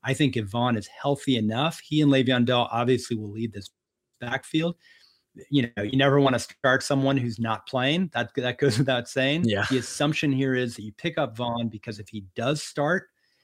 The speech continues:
Speaker 1: he could be a league winner.
Speaker 2: Makes sense. And, and also, too, B J, the question I have, l-,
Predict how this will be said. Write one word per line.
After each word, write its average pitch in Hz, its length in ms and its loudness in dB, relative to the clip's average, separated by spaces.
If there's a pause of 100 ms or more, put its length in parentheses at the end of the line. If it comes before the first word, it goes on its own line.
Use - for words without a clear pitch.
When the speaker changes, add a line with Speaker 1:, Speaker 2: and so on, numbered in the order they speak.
(120)
Speaker 1:
he 147 160 0
could 127 140 -4
be 123 100 0
a 120 60 0
league 107 240 -4
winner. 73 260 -12 (1500)
Speaker 2:
Makes 123 260 0
sense. 107 260 -2
And, 175 400 4
and 156 240 0
also, 151 260 2
too, 139 200 4
B 127 160 4
J, 123 140 2
the 113 100 0
question 131 360 0
I 117 140 -2
have, 110 480 -2
l-, 139 460 -2